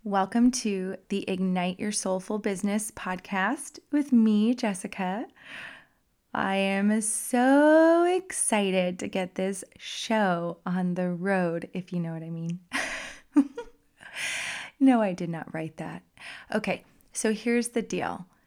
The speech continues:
I want to start today with one of my most favorite topics to start with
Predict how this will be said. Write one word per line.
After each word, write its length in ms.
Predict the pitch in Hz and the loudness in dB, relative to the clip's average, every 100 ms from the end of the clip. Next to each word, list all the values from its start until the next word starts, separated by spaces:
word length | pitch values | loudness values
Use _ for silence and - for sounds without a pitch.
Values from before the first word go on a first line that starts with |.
| _ _ _ _ | _ _ _ _
I 100 | 202 | 2
want 320 | 208 196 196 214 | 2 0 0 0
to 80 | |
start 460 | 233 - 202 190 - | 0 0 -2 -4 -6
today 680 | - 185 190 180 180 175 175 - | -8 -6 -6 -6 -6 -8 -10 -8
with 400 | 175 185 180 - - | -2 0 0 -4 -6
one 340 | 180 185 185 | -2 0 0
of 100 | 180 | 0
my 200 | 190 180 | -2 0
most 840 | 180 185 190 196 202 226 233 - - | 2 4 4 4 4 4 2 -4 -10
favorite 600 | - 202 196 196 202 - | -6 -2 0 -2 -6 -6
topics 560 | - 180 190 185 - | -6 -6 -4 -8 -8
to 140 | - 175 | -8 -8
start 560 | - - 180 170 - | -8 -4 -2 -2 -2
with 240 | 220 247 | -2 -2